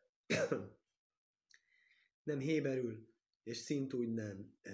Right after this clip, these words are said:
egyiptomiul, hanem pont arámiul, ö,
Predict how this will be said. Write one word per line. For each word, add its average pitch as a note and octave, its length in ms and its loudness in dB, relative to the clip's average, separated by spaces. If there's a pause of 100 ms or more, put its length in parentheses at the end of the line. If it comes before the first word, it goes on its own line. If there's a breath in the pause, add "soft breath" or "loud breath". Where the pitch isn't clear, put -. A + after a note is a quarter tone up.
(540)
egyiptomiul, D#3+ 1120 4 (560 loud breath)
hanem A2 240 -4
pont A#2 260 -2
arámiul, D3 800 2 (340)
ö, C3 340 2